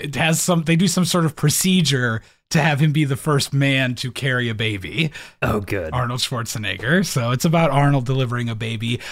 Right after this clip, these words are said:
Speaker 1: I have not actually seen it, so I don't know. I assume, I have to assume that they say it's via cesarean, right?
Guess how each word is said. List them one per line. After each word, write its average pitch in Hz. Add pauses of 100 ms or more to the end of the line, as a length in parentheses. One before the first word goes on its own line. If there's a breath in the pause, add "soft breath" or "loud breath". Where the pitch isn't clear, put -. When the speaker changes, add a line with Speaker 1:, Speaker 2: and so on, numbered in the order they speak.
Speaker 1:
I 135
have 175
not 185 (580)
actually 175
seen 208
it, 240
so -
I 139
don't 170
know. 160
I 160
assume, 165 (680 soft breath)
I 180
have 196
to 170
assume 131
that 120
they 123
say 123
it's 107
via 113
cesarean, 92
right? 127